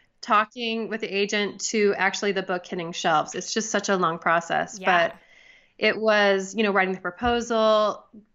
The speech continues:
Speaker 1: putting that out in the world and having, um, trying to get publishers to come back with a response. And then when we finally, um, signed with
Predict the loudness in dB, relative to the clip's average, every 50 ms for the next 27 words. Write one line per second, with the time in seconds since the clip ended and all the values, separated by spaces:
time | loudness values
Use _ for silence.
0 | _ _ -6 -4 -2 0 2 2 2 2 2 0 0 -2 -4 -2 0 0 2 2
1 | 0 0 -2 -4 -2 0 0 0 0 0 -2 -4 -4 -4 -4 -6 -8 -8 -8 -6
2 | -6 -6 -6 -6 -4 0 2 2 2 2 0 -2 -2 2 2 4 4 4 2 0
3 | -2 -10 _ -20 -20 _ _ -2 -2 0 0 0 -2 -2 -2 -2 -2 -4 -8 -6
4 | -6 -4 -2 0 2 2 2 0 0 -4 -8 -8 -6 -6 -6 -6 -6 -6 -4 -4
5 | -2 -2 -2 -4 -6 -8 -10 -12 -8 -6 -2 0 0 2 2 4 4 2 2 2
6 | 0 -2 -4 -8 _ _ _ _ -20 _ _ _ 4 4 6 6 6 6 4 4
7 | 2 2 2 2 2 2 2 0 0 -2 -2 0 0 0 0 -2 -6 -10 -14 -16
8 | -18 _ -14 -6 -2 0 0 0 0 -4